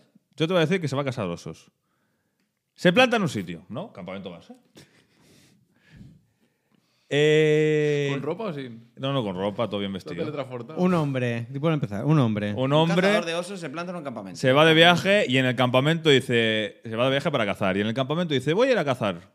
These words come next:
Speaker 1: osos". Hace medio kilómetro hacia el sur.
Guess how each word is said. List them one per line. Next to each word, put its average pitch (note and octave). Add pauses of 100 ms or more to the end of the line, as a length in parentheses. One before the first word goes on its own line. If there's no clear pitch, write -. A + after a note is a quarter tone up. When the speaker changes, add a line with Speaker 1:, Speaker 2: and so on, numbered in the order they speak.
(800)
Speaker 1:
osos". - (1700)
Hace C#3+
medio C#3+
kilómetro C3+
hacia C3
el C3
sur. -